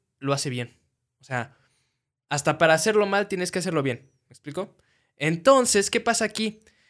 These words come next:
Que tiene, este güey tenía que vender, güey, no me qui-, como dijiste, son los años veinte, no me quiero morir de hambre, ¿ok?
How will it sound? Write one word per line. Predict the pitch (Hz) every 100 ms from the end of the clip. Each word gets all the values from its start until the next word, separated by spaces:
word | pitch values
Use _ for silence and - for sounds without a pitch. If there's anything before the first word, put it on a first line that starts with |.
| _
Que | 170
tiene, | 170 254 302 -
este | - 349
güey | 277
tenía | 262 196 180
que |
vender, | 147 135 143
güey, | 160
no | 175
me | 165
qui-, | 151
como | 147 151
dijiste, | 190 156 131 _
son | 208
los | 214
años | 214 196
veinte, | 214 190
no |
me | 190
quiero | 185 190
morir | 175 175
de | 151
hambre, | 147 143 120
¿ok? | 113